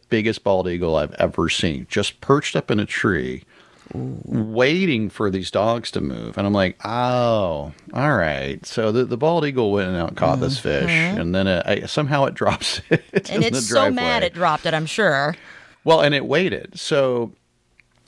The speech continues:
Speaker 1: anyway, I, I walk up, I see the fish. Okay, it's not a poisonous snake, so now I'm gonna, you know, I don't want the dogs to get bit, so now I'm gonna walk away. And this eagle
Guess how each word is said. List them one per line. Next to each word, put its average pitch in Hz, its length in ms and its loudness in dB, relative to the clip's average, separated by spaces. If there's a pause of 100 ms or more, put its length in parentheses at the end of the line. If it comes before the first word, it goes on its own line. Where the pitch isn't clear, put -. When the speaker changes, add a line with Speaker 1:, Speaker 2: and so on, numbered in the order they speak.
(120)
Speaker 1:
anyway, 139 440 2
I, 95 120 -4
I 107 40 -2
walk 139 300 2
up, 120 160 0
I - 20 0
see 101 160 0
the 95 80 4
fish. 87 240 -2
Okay, 90 220 2
it's - 120 -2
not 85 220 2
a 87 40 2
poisonous 92 440 0
snake, 73 400 -4
so - 100 0
now 76 160 2
I'm 85 80 0
gonna, 87 300 0
you 101 80 0
know, 76 80 0
I - 40 -2
don't 85 80 0
want 80 100 0
the 92 60 0
dogs 78 220 2
to - 40 -10
get - 100 -6
bit, 67 160 -2
so - 100 -4
now 76 60 -2
I'm 95 80 -2
gonna 107 120 0
walk 87 300 0
away. 71 500 -2
And 104 200 0
this 107 180 0
eagle 127 640 0